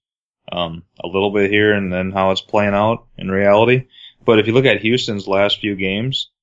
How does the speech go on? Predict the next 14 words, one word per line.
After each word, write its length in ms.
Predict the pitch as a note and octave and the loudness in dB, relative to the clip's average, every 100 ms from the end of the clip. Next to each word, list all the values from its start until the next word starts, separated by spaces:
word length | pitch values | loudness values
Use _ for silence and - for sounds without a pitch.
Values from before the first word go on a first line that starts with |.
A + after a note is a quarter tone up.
| _ _ | _ _
their 140 | G2+ | -4
point, 440 | G2 - A2 A2+ - | -4 -2 -2 -2 -2
point 240 | A2+ A2 | -2 0
totals 340 | A2 G2+ F#2+ F#2 | 0 0 0 -2
for 140 | - | -6
combined, 460 | F2 G2 G2+ G2+ F#2+ F2 F2 E2 | -6 0 0 0 -6 -14 -10 -6
um, 300 | F2+ E2+ F2 | -4 -6 -8
have 160 | G2+ F#2 | -10 -6
been 320 | F#2+ F2+ F2 | -6 -6 -6
seventy-nine, 1300 | - A2 G#2+ _ A2 A2 A2+ G2+ G2+ G#2 G#2+ A2 G#2+ _ _ _ _ _ _ - | -2 -2 -2 _ -6 -2 -2 0 0 0 0 -4 -12 _ _ _ _ _ _ -12
uh, 200 | D#2+ - | -12 -8
fifty, 760 | - A2+ - A2 A2 G#2+ G#2+ _ | -2 0 0 0 0 0 -4 _
seventy-six, 1080 | - - G#2+ G#2+ G2+ - G#2 G#2+ - - - _ _ _ _ | -4 0 2 0 -2 0 0 0 -4 -10 -10 _ _ _ _
seventy-one, 1080 | - A2 G#2+ A2 G2+ F#2 F#2+ G2+ G2+ G#2+ | 0 2 2 0 0 0 0 0 0 -4